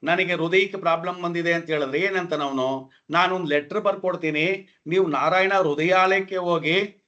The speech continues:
ಅಲ್ಲಿ ಟ್ರೀಟ್ಮೆಂಟ್ ತಗೊಳ್ಳಿ" ಅಂತಾನಲ್ವಾ? ರೆಕಮೆಂಡ್ ತಗೊಂಡು ಅಲ್ಲಿ ಹೋಗಿ ಟ್ರೀಟ್ಮೆಂಟ್ ಮಾಡೋಕ್ಕೇನ ಬದಲು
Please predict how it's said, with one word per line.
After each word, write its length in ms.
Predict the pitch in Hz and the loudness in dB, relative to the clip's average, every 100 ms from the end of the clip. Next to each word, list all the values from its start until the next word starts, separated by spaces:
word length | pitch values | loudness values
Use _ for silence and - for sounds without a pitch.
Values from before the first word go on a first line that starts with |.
| _ | _
ಅಲ್ಲಿ 200 | 156 247 | -4 -4
ಟ್ರೀಟ್ಮೆಂಟ್ 460 | 233 214 208 202 190 | -2 -2 -2 -6 -4
ತಗೊಳ್ಳಿ" 260 | 185 180 | -2 0
ಅಂತಾನಲ್ವಾ? 760 | 175 165 160 135 123 127 117 110 _ _ _ _ _ _ | 0 0 -2 0 2 2 0 -6 _ _ _ _ _ _
ರೆಕಮೆಂಡ್ 560 | - 120 175 196 208 214 | -8 -4 0 0 2 2
ತಗೊಂಡು 320 | 196 202 214 | 2 0 0
ಅಲ್ಲಿ 160 | 208 190 | 2 2
ಹೋಗಿ 200 | 185 185 | 0 -2
ಟ್ರೀಟ್ಮೆಂಟ್ 420 | 175 175 175 175 | -6 -4 -6 0
ಮಾಡೋಕ್ಕೇನ 480 | 160 165 160 147 143 | 2 2 2 0 0
ಬದಲು 580 | 123 117 113 120 175 | -2 -2 0 2 0